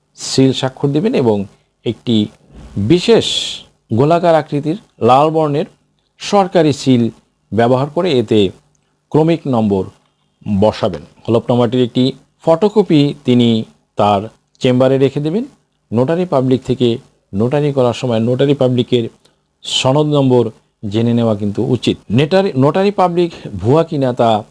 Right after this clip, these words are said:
যাচাই করে নিতে হবে কিন্তু। কোনো পেছনের তারিখ দিয়েই হলফনামা সম্পাদন করা মোটেও উচিত নয়। সর্বশেষ এবং নয় নম্বর,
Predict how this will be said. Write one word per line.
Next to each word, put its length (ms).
যাচাই 680
করে 160
নিতে 220
হবে 200
কিন্তু। 280
কোনো 380
পেছনের 560
তারিখ 260
দিয়েই 300
হলফনামা 340
সম্পাদন 480
করা 340
মোটেও 500
উচিত 340
নয়। 200
সর্বশেষ 840
এবং 380
নয় 140
নম্বর, 340